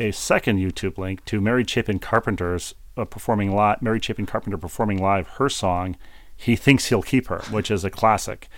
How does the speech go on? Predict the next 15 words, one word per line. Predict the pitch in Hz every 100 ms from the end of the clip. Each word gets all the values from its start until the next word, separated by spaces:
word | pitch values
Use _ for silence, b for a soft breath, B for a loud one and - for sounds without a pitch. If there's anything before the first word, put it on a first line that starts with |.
| B B B 120
And | 104
it's | 95
a | 104
response | 95 - 104 101 -
to | - 87
this | 90 - - - -
idiotic | 127 120 98 90 90 - b b -
Geritol | 95 110 107 - 90 -
commercial | 92 90 92
that | 92 95
is | 98 -
kind | 113 113
of | 90
like | 92 90
the, | - 85